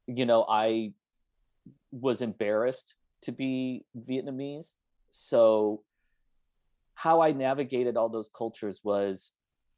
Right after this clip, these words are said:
completely avoiding admitting to <laughs> myself that I was Vietnamese,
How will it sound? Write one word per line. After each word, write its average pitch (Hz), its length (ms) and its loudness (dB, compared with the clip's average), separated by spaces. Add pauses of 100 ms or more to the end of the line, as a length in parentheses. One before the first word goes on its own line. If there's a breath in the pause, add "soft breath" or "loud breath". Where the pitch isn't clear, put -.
(300)
completely 151 1120 -2 (480)
avoiding 120 680 0 (680)
admitting 117 420 0
to - 160 -12
<laughs> 139 80 2
myself - 480 -2
that - 220 0
I 131 160 0 (100)
was 139 200 -8
Vietnamese, 131 640 -6